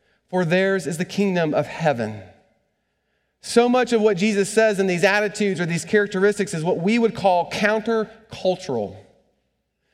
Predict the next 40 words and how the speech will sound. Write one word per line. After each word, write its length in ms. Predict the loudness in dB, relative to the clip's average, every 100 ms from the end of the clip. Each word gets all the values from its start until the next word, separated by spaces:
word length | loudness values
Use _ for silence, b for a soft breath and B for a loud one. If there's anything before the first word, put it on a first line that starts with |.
| _ _ -2
Meaning, 480 | 2 2 2 0 0
and 60 |
you'll 120 | 0
notice 340 | 4 4 2 0
this, 320 | 2 2 -2 B B
that, 180 | 2 4
that, 140 | 2
that 200 | 2 2
this 160 | 0 2
is 120 | 0
the 180 | -2 -2 -2
opposite 680 | 0 0 0 0 2 4
of 120 | 4 2
what 120 | 2
many 380 | 4 4 4 2
would 160 | 2
consider 440 | 2 0 0 2 0
virtue 720 | 4 4 2 -2 0 0 0
in 240 | 0 0
this 180 | -2 -2
day 240 | 2 2 4
and 100 | 0
age. 520 | 0 -2 -6 -12 -18 b b b b
You 140 | 0 2
would 120 | 4
never 240 | 4 2
say, 300 | 4 4 4
"Blessed 420 | 2 4 4 6 2
are 160 | 2
the 80 | 0
poor 580 | -6 -2 2 4 4 2
in 100 | 0
spirit, 560 | -4 0 2 2 0
for 140 | -2 -2
theirs 300 | 0 -2 -4
is 60 |
the 80 | -8
kingdom 360 | -6 -2 0 0
of 80 | 2
heaven." 400 | 2 2 -2